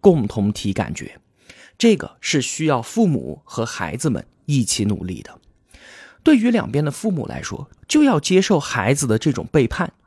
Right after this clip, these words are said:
这个背叛啊，打引号的。孩子背叛父母，忠诚转移，这不是什么问题。反而，如果孩子过于忠诚，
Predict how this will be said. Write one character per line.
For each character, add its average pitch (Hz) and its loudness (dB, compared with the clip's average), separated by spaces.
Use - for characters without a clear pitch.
这 190 8
个 135 2
背 135 6
叛 107 -2
啊， - -12
打 113 4
引 117 -2
号 92 -6
的。 - -16
孩 165 0
子 190 -2
背 190 6
叛 170 -2
父 247 4
母， 175 2
忠 277 4
诚 147 -2
转 101 -2
移， 98 -6
这 185 2
不 120 -2
是 147 -4
什 120 -6
么 92 -8
问 107 -2
题。 - -14
反 120 0
而， 104 -2
如 185 0
果 254 2
孩 139 -2
子 147 -4
过 262 4
于 110 -2
忠 127 -2
诚， 117 -8